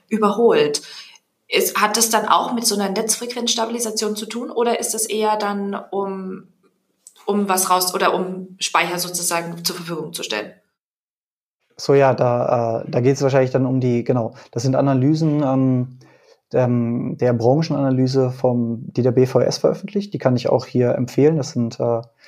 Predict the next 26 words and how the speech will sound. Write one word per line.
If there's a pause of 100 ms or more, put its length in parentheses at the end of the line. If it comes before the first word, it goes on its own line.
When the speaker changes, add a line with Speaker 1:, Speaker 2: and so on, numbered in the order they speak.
(220)
Speaker 2:
wirklich,
äh,
sind,
sind
sehr
gute
Analysen.
Und
da
ging's
um
die
Umsatzzahlen. (420)
Und
da
war
der
Batteriespeichermarkt
tatsächlich
dann,
äh,
vor
dem
der,
der
Pumpspeicherkraftwerke.